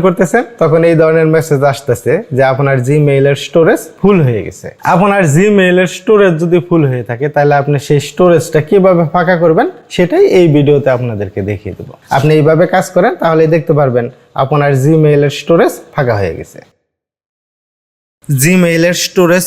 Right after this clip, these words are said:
ফুল হয়ে গেলে আপনার ফোনের Gmail অ্যাপটি ওপেন করবেন। এখান থেকে আমি Gmail-এর অ্যাপটি ওপেন করে দিলাম। তারপর উপরের দিকে এখানে একটি লোগো দেখতে পারবেন। যদি আপনার ছবি দিয়ে থাকেন, ছবি দেখাবে, না হলে যে কোনো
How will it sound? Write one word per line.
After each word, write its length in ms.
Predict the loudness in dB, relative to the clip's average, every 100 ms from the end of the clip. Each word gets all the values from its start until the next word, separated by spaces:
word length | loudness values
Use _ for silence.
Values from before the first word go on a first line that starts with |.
| -4
ফুল 180 | 0 0 0
হয়ে 160 | 0 -2
গেলে 140 | -2 -2 -2
আপনার 280 | -4 -4 -4
ফোনের 240 | -4 -4 -4
Gmail 340 | -2 -2 -2 -4 -6
অ্যাপটি 240 | -6 -4 -4
ওপেন 160 | -4 -6
করবেন। 240 | -8 -8 -10 -8 -6
এখান 160 | -4 -2
থেকে 120 | -2 0
আমি 100 | 0 0
Gmail-এর 460 | 0 0 0 0 0
অ্যাপটি 220 | -2 -2 -2
ওপেন 140 | -2 0
করে 140 | 0 0
দিলাম। 160 | -2 -4 -14 _ -4
তারপর 280 | -4 -2 0 -2
উপরের 300 | 0 0 0 -2
দিকে 160 | -2 -2
এখানে 220 | -2 -2 -4
একটি 180 | -4 -4 0
লোগো 200 | -2 -2 -8
দেখতে 180 | -8 -10 -10
পারবেন। 240 | -8 -10 -14 _ _ -6 -2
যদি 160 | 0 0 0
আপনার 280 | -2 -2 -2
ছবি 200 | -2 0 0
দিয়ে 140 | -2 -2
থাকেন, 220 | -4 -6 -2
ছবি 180 | -2 0 -2
দেখাবে, 280 | -2 0 0 0
না 60 | 0
হলে 160 | 0 -2 -4
যে 80 | -6
কোনো 120 | -6